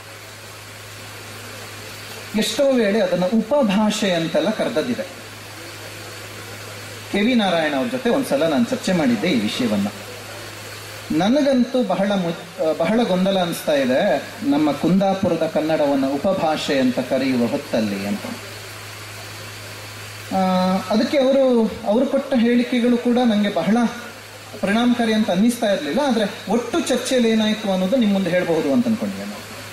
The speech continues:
ಕುಂದಾಪುರ ಕನ್ನಡ ನಾನು ಅಂದುಕೊಳ್ಳುವ ಹಾಗೆ ಅದು ಉಪಭಾಷೆ ಅಲ್ಲ,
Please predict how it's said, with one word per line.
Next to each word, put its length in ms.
ಕುಂದಾಪುರ 540
ಕನ್ನಡ 420
ನಾನು 380
ಅಂದುಕೊಳ್ಳುವ 680
ಹಾಗೆ 340
ಅದು 280
ಉಪಭಾಷೆ 640
ಅಲ್ಲ, 320